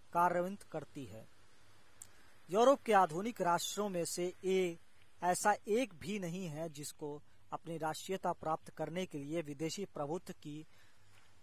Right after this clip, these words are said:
थोड़ी बहुत लंबी और थोड़ी बहुत पूर्ण अवस्था में से न गुजरना पड़ा हो। रूस और इंग्लैंड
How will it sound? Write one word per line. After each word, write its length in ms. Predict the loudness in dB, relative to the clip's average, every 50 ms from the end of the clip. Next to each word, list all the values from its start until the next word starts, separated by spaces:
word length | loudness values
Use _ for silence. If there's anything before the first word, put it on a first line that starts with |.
| -18 -16 -8
थोड़ी 340 | 0 2 4 4 4 4
बहुत 300 | 2 2 2 2 2 0
लंबी 360 | -2 -4 -4 -2 -2 -2 0 0
और 140 | 0 0 -2
थोड़ी 460 | -4 -8 -6 -2 0 0 0 0 -2
बहुत 260 | -4 -2 -2 -2 -4 -4 -10 -18 -18 -18 -18 -18 -20 -20 -14 -6
पूर्ण 360 | -2 0 0 0 0 0 -4 -6 -8 -16 -20 -20 -18 -18 -18 -18 -20 -16 -10 -4
अवस्था 460 | -2 0 0 0 -2 -2 0 2 2 2
में 160 | 2 0 -2
से 340 | -2 -2 -2 -2 -4 -4 -6 -12 -18 -18 -18 -20 -20 -18 -10
न 200 | 0 4 6 6
गुजरना 460 | 6 4 0 0 0 0 0 0 -2 -2
पड़ा 240 | 0 0 0 0
हो। 220 | 0 0 -2 -6 -16 -18 -20 -20 -20 -20 -20 -20 -20 -20 -20 -20 -20 -20 -20 -20 -18 -12 -6
रूस 380 | -2 0 0 0 0 0 -2 -4 -2
और 160 | -2 -2 0
इंग्लैंड 680 | -2 -4 -4 -2 0 2 2 2 2 0 -2 -8 -12 -14